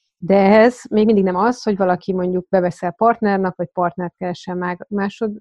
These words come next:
ö, magad mellé, hiszen, hiszen nem is fognak majd azok a konfliktusok és problémák előkerülni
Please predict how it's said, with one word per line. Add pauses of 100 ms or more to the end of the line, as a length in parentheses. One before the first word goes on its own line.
ö,
magad
mellé,
hiszen, (140)
hiszen
nem
is
fognak
majd
azok
a
konfliktusok
és
problémák
előkerülni